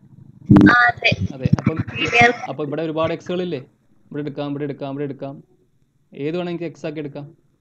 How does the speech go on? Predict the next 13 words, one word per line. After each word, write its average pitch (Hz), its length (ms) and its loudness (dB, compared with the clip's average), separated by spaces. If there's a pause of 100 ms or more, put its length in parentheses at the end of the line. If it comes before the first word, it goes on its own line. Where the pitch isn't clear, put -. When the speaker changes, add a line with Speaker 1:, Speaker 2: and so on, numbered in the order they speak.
(760)
Speaker 2:
X - 160 -18
is 160 120 -12
actually 175 240 -8
a - 60 -18
convex 156 320 -6
linear 156 240 -6
combination 147 440 -6
of 170 100 -12
these 151 200 -10
two 156 80 -10 (480)
points. 127 280 -10 (920)
X - 240 -12
naught, 185 180 -8